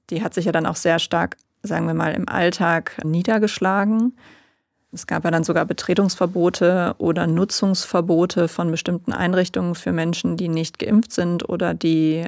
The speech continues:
auch nicht nachweisen konnten, dass sie, dass sie negativ getestet sind oder dass sie eine Corona-Infektion hatten. Dann haben wir auch diesen schönen Fall, dass die diagnostische Kategorie des Genesenen zum Beispiel sich sehr stark verändert hat. Also dass es da immer wieder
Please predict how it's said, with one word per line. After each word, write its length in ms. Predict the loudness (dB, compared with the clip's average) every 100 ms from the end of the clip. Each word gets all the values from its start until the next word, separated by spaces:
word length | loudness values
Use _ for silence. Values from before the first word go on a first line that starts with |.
| -6
auch 160 | -4
nicht 180 | -2 0
nachweisen 480 | 0 0 2 0 0
konnten, 400 | 0 -2 0 -2
dass 220 | -2 -2
sie, 300 | -2 -2 -2
dass 160 | -2 -2
sie 80 | -2
negativ 420 | -2 -4 -6 -10
getestet 460 | -6 -4 -2 -4
sind 260 | -4 -4 -4
oder 160 | -4 -4
dass 160 | -4
sie 60 | -4
eine 100 | -4
Corona-Infektion 920 | -2 0 0 -2 -6 -6 -4 -2 0
hatten. 420 | -2 -2 -2 -4 -6 -20 -20 -20 _ _ _ _ _ -10
Dann 160 | -4
haben 120 | -2
wir 140 | 0 0
auch 60 |
diesen 240 | 0 -2 -2
schönen 320 | 2 2 2
Fall, 380 | 0 2 2 0
dass 180 | -4 -6
die 120 | -4
diagnostische 600 | 0 0 0 -4 -2 -2 -2
Kategorie 580 | -2 -2 -2 2 2
des 500 | 2 0 -4 -10 -10 -2
Genesenen 560 | 0 4 4 4 2
zum 160 | 0 0
Beispiel 320 | 0 0 0
sich 140 | -2 -2
sehr 120 | -4
stark 300 | 0 -2 -2
verändert 460 | -4 0 -2 -2
hat. 180 | -2 -2
Also 180 | -2 -2
dass 180 | -2 -4
es 120 | -4
da 80 | -2
immer 280 | 0 0 0
wieder 300 | 0 0